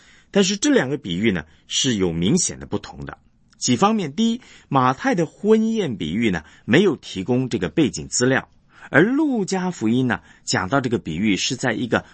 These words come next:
法利赛人领袖的安息日的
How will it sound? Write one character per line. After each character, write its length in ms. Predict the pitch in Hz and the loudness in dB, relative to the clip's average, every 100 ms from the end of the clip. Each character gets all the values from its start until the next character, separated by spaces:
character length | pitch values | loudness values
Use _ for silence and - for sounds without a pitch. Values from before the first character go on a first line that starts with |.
| _ | _
法 380 | - 120 107 | -2 0 0
利 240 | 127 226 175 | 0 0 2
赛 300 | - 190 135 | 0 -2 -2
人 360 | 95 92 226 - | 0 -2 -2 -6
领 460 | 104 101 87 85 | 0 0 2 -2
袖 320 | 85 - 170 | -2 2 2
的 180 | 92 78 - - _ | 0 -6 -10 -20 _
安 360 | 185 196 196 | 2 2 0
息 360 | 185 - - 151 | -2 -4 -2 -4
日 200 | 151 127 | -2 -2
的 200 | 90 76 | -2 -6